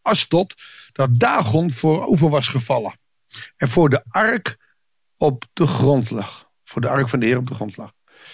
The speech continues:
Mooi, mooi hè, dit, dit is een stuk humor van God. Hij laat hem vallen, als het ware vooroverbuigen voor de ark van God, voor zichzelf. Dus God heeft het beeld gepakt, heeft het omgelegd.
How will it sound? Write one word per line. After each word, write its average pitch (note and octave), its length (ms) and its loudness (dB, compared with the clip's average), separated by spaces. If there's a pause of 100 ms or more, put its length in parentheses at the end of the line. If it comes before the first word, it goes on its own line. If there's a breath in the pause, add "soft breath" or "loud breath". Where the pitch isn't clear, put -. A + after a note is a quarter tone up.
(260 loud breath)
Mooi, D3 400 2
mooi C#3 280 2
hè, D3 180 2
dit, B2 180 -6
dit A2+ 200 -2
is A#2+ 160 2
een C#3+ 60 2
stuk C3 320 0
humor D#3 340 6
van A#2 180 -2
God. C3 340 0 (440 soft breath)
Hij C#3+ 120 -2
laat D3+ 140 2
hem A#2 100 -2
vallen, E3 400 -2 (400)
als A#2+ 120 -4
het A#2+ 100 2
ware F3+ 240 2
vooroverbuigen G#3+ 1400 4 (460)
voor A#3 420 2
de G#3+ 160 2
ark G3 340 0
van F#3 120 0
God, A#2 260 -2
voor E3+ 240 0
zichzelf. - 600 -2 (1120)
Dus - 120 -12
God F3 180 0
heeft D3+ 220 2
het B2+ 120 2
beeld E3+ 240 2
gepakt, D#3 460 -4 (100)
heeft A#2+ 240 -2
het - 100 -10
omgelegd. A#2+ 520 -2